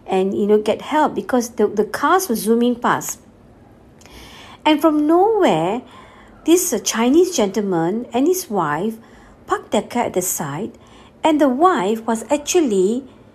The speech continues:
diverting the vehicles or slow down the vehicles, you know, and, and the cars were actually speeding. I, I was just worried for her. And eventually the husband came over to me and said that,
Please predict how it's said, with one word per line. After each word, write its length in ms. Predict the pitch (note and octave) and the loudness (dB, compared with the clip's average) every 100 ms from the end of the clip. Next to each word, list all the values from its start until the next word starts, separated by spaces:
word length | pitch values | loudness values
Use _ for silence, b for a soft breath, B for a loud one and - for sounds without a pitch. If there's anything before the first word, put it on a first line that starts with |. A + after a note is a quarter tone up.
| B - - | B -18 0
diverting 640 | A3+ B3 D4+ D4+ F#4+ F#4+ | 2 4 0 2 2 2
the 80 | C#4 | 0
vehicles 640 | - A3+ A#3 - F#3 F#3 A3 | -2 -4 -4 -4 -2 -2 -2
or 80 | |
slow 280 | G3 - C4+ | -6 -2 0
down 220 | C#4+ D#4+ | 0 0
the 100 | C#4 | -2
vehicles, 840 | F#3 G3 G#3 - D#3+ D3+ A3+ - - b b b b b - - | -2 -4 -6 -8 -8 -6 -8 -10 -16 b b b b b -16 -2
you 120 | G#3 | 0
know, 300 | F#3+ F3+ - | 2 2 0
and, 220 | B3+ B3 | 0 0
and 160 | C#4 B3+ | 2 2
the 80 | |
cars 420 | B3 - D#4+ G#4 D4 | 0 -4 -2 0 -2
were 60 | |
actually 320 | G#3+ G#3+ C#4+ | -4 -4 -4
speeding. 520 | C4+ - G#3 G#3 D#3+ - | -4 -2 -2 -2 -4 -6
I, 140 | - - | -6 -4
I 80 | A#3+ | 0
was 200 | A#3 A#3 | 0 2
just 180 | F4 F4 | 0 2
worried 260 | A3 A3+ | 2 2
for 180 | A3+ E3+ | 0 -6
her. 320 | E3 D#3 G3+ - B B B B B | -4 -4 -4 -8 B B B B B
And 160 | C4 C#4 | 0 4
eventually 460 | D#4 F4 F4+ G4+ | 6 4 4 4
the 140 | G#4 C4 | 4 4
husband 440 | A#3+ B3 C4+ D4+ | 0 0 0 -2
came 240 | C#4 B3 G#3 | 0 0 2
over 240 | F#3 G#3 | 2 0
to 140 | G#3 | 0
me 160 | G#3+ A3 | 0 0
and 100 | F#3+ | 0
said 140 | C4 | -2
that, 180 | G#3+ - | -2 -4